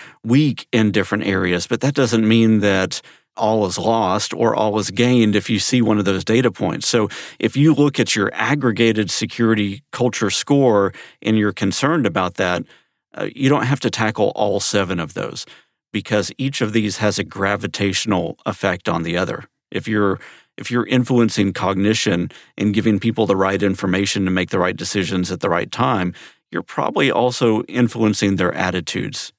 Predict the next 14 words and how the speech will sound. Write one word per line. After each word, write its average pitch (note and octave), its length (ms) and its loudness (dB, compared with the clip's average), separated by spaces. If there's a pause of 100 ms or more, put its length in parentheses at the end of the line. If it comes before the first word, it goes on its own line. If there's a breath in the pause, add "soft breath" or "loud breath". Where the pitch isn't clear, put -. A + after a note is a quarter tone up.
and F#2+ 120 -4
you're G2 120 -2
definitely G2+ 500 0
influencing F#2 540 -2
their F2 100 -2
behaviors F2 580 -4
if - 160 -8
you - 60 -10
see - 160 -8
that - 240 -6
come - 180 -6
to - 80 -6
pass. F#2 340 -4
So G#2+ 200 0